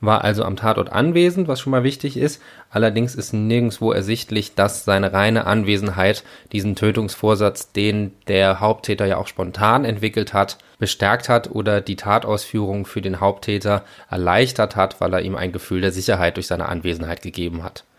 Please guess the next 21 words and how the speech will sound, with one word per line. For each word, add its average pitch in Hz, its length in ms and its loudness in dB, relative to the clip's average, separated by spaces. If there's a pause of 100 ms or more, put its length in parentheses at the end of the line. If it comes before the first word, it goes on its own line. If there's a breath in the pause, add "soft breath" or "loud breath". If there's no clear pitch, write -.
(320 soft breath)
Somit 117 340 2
scheidet 113 520 2
eine 101 260 0
Beihilfe 127 1040 2
zum 110 280 -2
versuchten 107 600 -4
Totschlag 101 540 -4 (120)
aus. 131 480 2 (600 soft breath)
Und 127 400 2
weiterhin 117 640 2
ist - 180 -6
denkbar 123 480 2
ein 113 320 0
versuchter 123 600 -2
Totschlag 123 600 2
durch 110 220 -2
Unterlassen 110 840 -2 (340 loud breath)
gemäß 110 300 0
Paragraph 104 520 2
zweihundertzwölf 104 640 -2
Absatz 98 360 -2